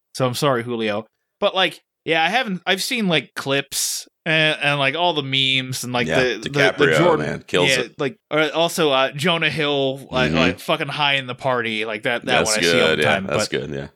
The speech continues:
Speaker 1: like, uh, I don't know, man.
Speaker 2: That's a good one.
Speaker 1: It, it, it's Scorsese, and Scorsese's hit and miss with me.
Speaker 2: Yeah,
Speaker 1: So
Speaker 2: it's a good one.
Speaker 1: that, that's what scared me off.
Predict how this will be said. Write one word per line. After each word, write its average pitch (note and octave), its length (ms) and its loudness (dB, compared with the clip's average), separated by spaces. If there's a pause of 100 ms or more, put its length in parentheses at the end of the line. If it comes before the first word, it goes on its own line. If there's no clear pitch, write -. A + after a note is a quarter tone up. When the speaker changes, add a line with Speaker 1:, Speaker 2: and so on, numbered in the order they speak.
(100)
Speaker 1:
like, C3+ 200 -2
uh, G2+ 320 0 (120)
I G#3 120 0
don't D3+ 80 -2
know, C3+ 100 -4
man. B2 320 -2
Speaker 2:
That's F2 160 -4
a E2+ 40 -6
good E2+ 140 2
one. D#2+ 180 -2
Speaker 1:
It, A3 240 0 (360)
it, G#3 220 -8
it's C4+ 280 0
Scorsese, F3 640 2
and D3 80 -2
Scorsese's D#3 600 0
hit D3+ 160 0
and A#2+ 80 -12
miss A#2 200 -4
with F2+ 120 -10
me. F#2 280 -8
Speaker 2:
Yeah, - 120 -20
Speaker 1:
So G2 220 -2
Speaker 2:
it's F2+ 160 0
a A#2 40 -4
good D2+ 140 0
one. C#3+ 80 -4
Speaker 1:
that, D3 200 -2
that's D#3+ 200 0
what C3+ 100 -4
scared A2 320 -2
me G#2 80 -2
off. F#2+ 260 -2